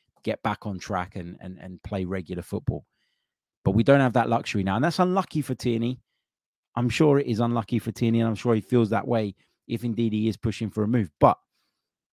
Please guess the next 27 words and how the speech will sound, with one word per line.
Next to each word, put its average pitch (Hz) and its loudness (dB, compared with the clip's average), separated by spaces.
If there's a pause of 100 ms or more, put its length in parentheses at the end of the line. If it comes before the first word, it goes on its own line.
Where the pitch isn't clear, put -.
(140)
that's, - -16
that's - -10
the 107 -2
reality 104 0
of 82 -8
this 92 -6
sport 104 -4
and, 87 -12
and 90 -12 (340)
how 104 -2
cutthroat - -4
you 107 -4
need 113 0
to - -10
be 113 0
sometimes 98 -4
at 95 -8
the - -10
very 92 0
top. - -6 (1800)
Uh, 123 2 (140)
what 110 -2
else 98 -2
have 87 -8
we 95 -2
got? 90 -4 (160)
Um, 104 -2